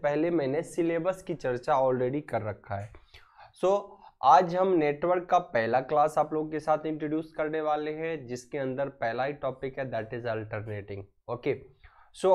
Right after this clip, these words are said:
alternating voltage सबसे पहले कैसे डेवलप होता है, आरएलसी के बारे में चर्चा करना, इन सारी चीज़ों की चर्चा हम कर लेंगे। ध्यान से रखिएगा, इससे पहले कुछ बेसिक जानकारी जो से कि, जो कि आप ट्रिपल ई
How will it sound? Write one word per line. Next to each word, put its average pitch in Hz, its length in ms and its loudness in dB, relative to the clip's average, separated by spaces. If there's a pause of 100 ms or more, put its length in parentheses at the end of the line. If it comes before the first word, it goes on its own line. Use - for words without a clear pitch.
alternating 190 880 2
voltage 156 460 2
सबसे 185 300 -4
पहले 185 260 0
कैसे 180 300 -2
डेवलप 170 480 0
होता 170 280 0
है, 170 340 -2 (260)
आरएलसी 135 560 6
के 175 160 0
बारे 160 240 4
में 165 160 0
चर्चा 160 360 -2
करना, 156 360 -4
इन 170 180 -2
सारी 185 260 4
चीज़ों 160 220 -2
की 147 120 -4
चर्चा 120 300 -2
हम 113 120 -6
कर 110 180 -10
लेंगे। 104 300 -10
ध्यान 180 280 4
से 208 80 -2
रखिएगा, 202 480 0 (340)
इससे 190 260 2
पहले 196 320 4
कुछ 180 220 -2
बेसिक 185 440 4
जानकारी 170 460 4
जो 165 140 -2
से 165 160 -12
कि, 165 160 -6
जो 156 160 -2
कि 165 140 -2
आप 156 220 0
ट्रिपल 156 360 0
ई 196 120 -2